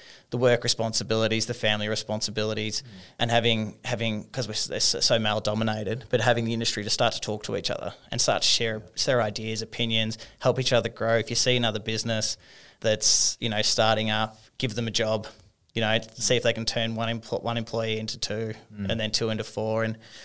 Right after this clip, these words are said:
Speaker 1: and then, you know, you c-, create, like, a community in construction, like there are in some other industries. Um,
Speaker 2: Yeah.
Speaker 1: so,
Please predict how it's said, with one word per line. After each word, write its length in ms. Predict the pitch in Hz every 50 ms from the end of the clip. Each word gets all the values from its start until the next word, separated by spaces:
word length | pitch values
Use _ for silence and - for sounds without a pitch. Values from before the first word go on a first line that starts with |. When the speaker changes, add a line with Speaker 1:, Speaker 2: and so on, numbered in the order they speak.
| - - _ _
Speaker 1:
and 180 | - 127 123 123
then, 440 | 127 120 120 113 113 113 104 87 - - _ _
you 100 | 156 139
know, 60 | 117
you 140 | 107 110 127
c-, 60 | 127 - - 127 107 -
create, 280 | - 143 127 123 113
like, 140 | 120 - -
a 40 | 113
community 460 | - - 120 110 113 113 110 113 113
in 100 | 113 110
construction, 640 | - 107 101 - - 104 104 113 - - 101 101 95
like 180 | - 139 160 160
there 120 | 170 160
are 120 | 160 160 156
in 60 | 147
some 160 | - - 131
other 180 | 120 117 127 131
industries. 480 | 131 127 127 - - - - - - - - _ -
Um, 400 | 113 107 107 107 107 104 104 104 - - - - 95
Speaker 2:
Yeah. 160 | 92 90 85 - - - -
Speaker 1:
so, 360 | - - 131 123 127 127 -